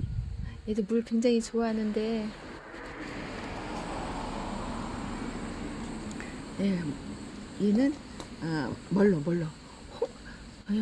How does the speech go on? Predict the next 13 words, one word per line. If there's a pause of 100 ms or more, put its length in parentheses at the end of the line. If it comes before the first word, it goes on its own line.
멀로가
이렇게 (600)
무슨
멀로인지. (3000)
얘는
당선, (120)
능선
뭐
그런
애들
같은데 (1000)
리틀잼이에요,
리틀잼.